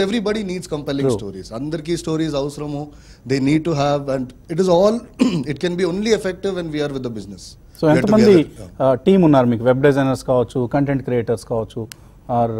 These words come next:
Speaker 2: uh, the sales and marketing అంతా కలిపి ఎంతమంది పనిచేస్తున్నారు మీతో?
Speaker 1: ఇప్పుడు మొత్తం on, on a full time this thing, uh, we, we are, uh, around seventy-five now.
Speaker 2: Hmm.
Speaker 1: And ఇంకా మనకి part time, so we are also moving a bit differently అండి. Actually, covid, uh, times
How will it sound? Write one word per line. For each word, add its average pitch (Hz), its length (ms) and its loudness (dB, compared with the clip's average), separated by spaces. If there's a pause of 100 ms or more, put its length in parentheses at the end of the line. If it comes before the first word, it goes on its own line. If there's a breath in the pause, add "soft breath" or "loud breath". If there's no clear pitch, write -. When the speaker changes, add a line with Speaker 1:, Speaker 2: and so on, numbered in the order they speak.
Speaker 2:
uh, 104 180 -2
the 120 140 -4
sales 131 240 -2
and 120 160 -4
marketing 110 320 -6 (180)
అంతా 131 220 -2
కలిపి 131 220 0
ఎంతమంది 127 440 -2
పనిచేస్తున్నారు 113 480 -6
మీతో? - 160 -20 (220)
Speaker 1:
ఇప్పుడు 202 280 -4
మొత్తం 175 280 4
on, 151 140 4
on 147 120 4
a - 80 2
full 139 180 0
time 175 240 4
this 170 160 -4
thing, 196 120 2 (120)
uh, 156 40 6 (120)
we, 131 160 2
we 127 140 4
are, 131 80 0 (160)
uh, 117 120 4
around 120 240 2
seventy-five 120 480 0 (100)
now. 95 100 -12 (260)
Speaker 2:
Hmm. 113 160 -8 (120)
Speaker 1:
And 135 200 2 (120)
ఇంకా 139 180 6 (100)
మనకి 131 260 0 (120)
part 127 220 4
time, 135 260 2
so 160 80 2 (200)
we 160 120 6
are 185 120 6
also 185 180 6 (120)
moving 160 320 4
a - 80 -8
bit 147 160 -4
differently 120 420 -2
అండి. 101 240 -4
Actually, 127 300 -4 (120)
covid, 143 280 4 (540 loud breath)
uh, 139 180 8 (180)
times 143 300 4